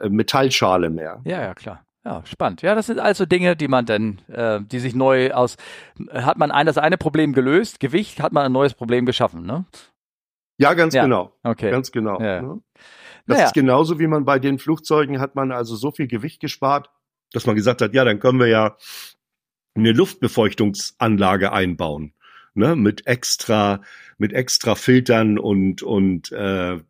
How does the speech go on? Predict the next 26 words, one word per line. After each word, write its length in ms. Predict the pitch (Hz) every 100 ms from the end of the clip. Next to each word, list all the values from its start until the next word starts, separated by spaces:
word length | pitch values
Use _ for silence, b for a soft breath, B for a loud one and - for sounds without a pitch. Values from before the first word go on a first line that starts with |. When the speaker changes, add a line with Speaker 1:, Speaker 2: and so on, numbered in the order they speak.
| -
Speaker 1:
ähm, 440 | 101 90 85 95 -
ähm, 340 | - 87 85 _ _ _ _ _ _ _ _ -
Luftducts 880 | 98 117 - - - 131 - - -
und, 360 | - 113 104 -
und, 360 | 117 104 101
und 240 | - 101 -
was 160 | 117
es 100 | 104
so 120 | -
alles 340 | 104 101 98 -
gibt. 100 | 104
Speaker 2:
Ja, 220 | 98 143 _ _ 110 -
ja. 260 | 98 120 _ _ _ _ _ _ _ _ _
Speaker 1:
Ja, 100 | 104
da, 260 | 101 104 104 - -
da 140 | 101
hast 180 | 123 -
du 40 |
einen 100 | 113
Teil 320 | - 104 120
der, 260 | 120 113 110
des, 380 | 104 110 - -
des 240 | 113 -
Gewichts 400 | - 104 120 -
schon 240 | - 113 101
wieder, 500 | 107 110 107 101